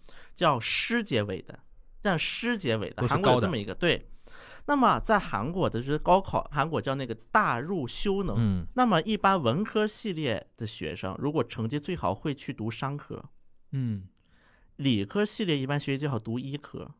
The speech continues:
Speaker 1: 就是医科的分儿是压倒性的高，高到什么地步呢啊？医科大学里面最差的学校的医科系的分儿，
Speaker 2: 嗯。
Speaker 1: 差不多相当于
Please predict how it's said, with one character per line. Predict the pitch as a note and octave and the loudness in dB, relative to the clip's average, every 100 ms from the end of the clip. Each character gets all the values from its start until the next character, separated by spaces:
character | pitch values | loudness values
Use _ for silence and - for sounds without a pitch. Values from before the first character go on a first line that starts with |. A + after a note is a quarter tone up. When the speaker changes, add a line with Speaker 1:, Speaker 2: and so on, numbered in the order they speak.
| _ | _
Speaker 1:
就 | - | 0
是 | A3 | 2
医 | F#3 A3 | 2 0
科 | A#3 G3 | 0 0
的 | E3+ | 0
分 | D#3 - F3+ | 0 2 2
儿 | |
是 | F3 F3+ C3+ | 2 -2 0
压 | G3+ A3 | 2 4
倒 | A3 | 4
性 | F2 | 2
的 | D#3+ | -2
高， | C3+ D#3 | 0 2
高 | A3 | 2
到 | A3 | 2
什 | G#3 A2 | 0 -2
么 | |
地 | A#2 F3+ | -2 -4
步 | D3+ C3 | -2 -4
呢 | G#2+ | -4
啊？ | - G2 - - - - - _ | -4 -6 -10 -20 -20 -20 -20 _
医 | A#3 B3 | 0 0
科 | C4 C4 A#3+ | 2 0 2
大 | A#3+ G3 | 2 2
学 | - C#3 | 2 -2
里 | D#3 G#2+ | -2 -4
面 | A2 A2+ | -4 -6
最 | - D4+ D4 D3 | -6 0 0 0
差 | G2+ - - E3 A#2 | -6 -8 0 2 2
的 | F2 - - | -2 -10 -16
学 | - - G2 | -14 -4 -4
校 | - C3 | -2 -2
的 | F#2+ E2+ - | -2 -4 -6
医 | C#3 | -10
科 | - C#3+ | -4 -6
系 | C3+ - | -4 -6
的 | A#2 | -6
分 | F#2 G#2 | -4 -4
儿， | G2+ - - | -4 -6 -10
Speaker 2:
嗯。 | G#2+ G2+ | -4 -2
Speaker 1:
差 | F#2 - C#4+ | -2 2 0
不 | D#3+ | 0
多 | C#3 D3+ | 0 0
相 | D#3 F3+ E3+ | 0 -2 2
当 | F3 F3 | 0 0
于 | B2 G#2+ B2 | -2 -4 -4